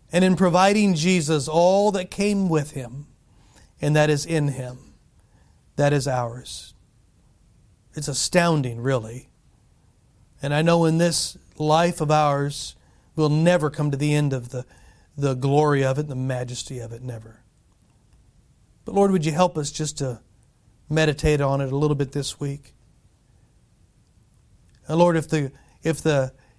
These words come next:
if the flames have simmered just a little, we pray your Holy Spirit, the truth of your word, which is blow life onto 'em again.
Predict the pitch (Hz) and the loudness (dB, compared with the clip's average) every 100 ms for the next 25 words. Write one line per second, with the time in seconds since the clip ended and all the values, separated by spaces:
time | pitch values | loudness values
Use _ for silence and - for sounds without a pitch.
0 | - 151 160 143 190 208 208 208 196 170 | -10 -6 -4 0 2 4 4 4 2 0
1 | 165 156 - - - _ _ - - 196 | 0 0 -4 -12 -14 _ _ -4 0 2
2 | 180 156 180 - 175 151 131 127 - _ | 2 0 -4 -4 -4 -4 -4 -6 -12 _
3 | _ _ _ _ _ _ _ _ - 143 | _ _ _ _ _ _ _ _ -16 -4
4 | 165 160 156 156 160 - 165 151 151 151 | 0 2 4 4 0 -2 0 0 0 -6
5 | - _ _ _ _ _ _ _ 143 143 | -16 _ _ _ _ _ _ _ -10 0
6 | 170 165 165 156 156 156 139 135 135 143 | 2 2 2 0 0 0 0 -2 -4 -8
7 | - _ _ _ _ _ _ 156 139 147 | -18 _ _ _ _ _ _ -6 -4 -6
8 | 131 139 151 156 156 147 156 - 151 147 | -4 0 4 4 2 2 0 -2 -4 -2
9 | 151 151 139 131 127 131 | -2 -4 -6 -8 -10 -12